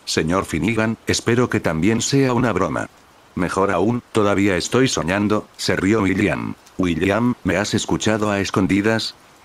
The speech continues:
Le estaba diciendo a Harry y a los demás ayer que sería bueno que vinieras a clase".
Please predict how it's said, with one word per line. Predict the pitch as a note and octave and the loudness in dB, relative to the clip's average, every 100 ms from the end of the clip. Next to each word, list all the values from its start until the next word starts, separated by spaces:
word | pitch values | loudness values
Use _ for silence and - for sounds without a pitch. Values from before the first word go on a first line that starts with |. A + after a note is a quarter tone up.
| - - | -10 -4
Le | F2 D#2+ | -2 0
estaba | - B2+ B2+ | 0 0 0
diciendo | G2+ A2+ B2 B2+ B2 | 0 2 2 4 2
a | A#2 | 0
Harry | G#2+ F2+ | 0 0
y | |
a | F#2 | 0
los | E2 D2+ | 0 0
demás | C#2+ F2 A2 - - | 0 0 -2 -4 -4
ayer | E2 F#2 A2 | 0 0 0
que | B2 | -2
sería | - F#2+ G#2+ F#2 | 0 2 2 2
bueno | A2 G#2 | 2 2
que | F#2+ F#2+ | 2 0
vinieras | F2 G2 G#2+ D2+ | 2 2 0 -2
a | F2+ | -2
clase". | F#2 D#2+ - - | 0 -2 -2 -6